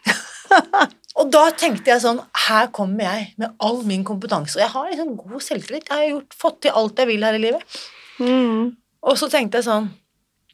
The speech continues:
Speaker 1: det gjorde altså s-, og, og fire år etterpå, jeg er fortsatt berørt av tanken på at ikke jeg ble kalt inn på intervju en gang.
Speaker 2: Ja, du ble såret?
Speaker 1: Jeg ble såret.
Speaker 2: Ja.
Speaker 1: Jeg ble kjempefornærmet, og så tenkte jeg sånn, de skulle bare visst hvem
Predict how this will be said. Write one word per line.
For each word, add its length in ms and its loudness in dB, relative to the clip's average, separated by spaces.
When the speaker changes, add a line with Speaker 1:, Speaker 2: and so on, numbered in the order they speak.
Speaker 1:
det 220 0
gjorde 360 0
altså 280 -6
s-, 440 -6
og, 140 2
og 60 -2
fire 280 6
år 80 8
etterpå, 260 2
jeg 200 6
er 80 -2
fortsatt 380 0
berørt 420 6
av 120 2
tanken 320 -2
på 120 0
at 100 -2
ikke 220 2
jeg 100 2
ble 120 4
kalt 260 4
inn 140 0
på 100 0
intervju 400 2
en 140 2
gang. 140 2
Speaker 2:
Ja, 140 -2
du 120 -2
ble 160 4
såret? 460 4
Speaker 1:
Jeg 120 4
ble 120 10
såret. 340 6
Speaker 2:
Ja. 160 0
Speaker 1:
Jeg 180 4
ble 80 6
kjempefornærmet, 920 2
og 40 -2
så 120 -2
tenkte 260 4
jeg 80 4
sånn, 140 4
de 120 -10
skulle 240 0
bare 200 6
visst 400 0
hvem 260 4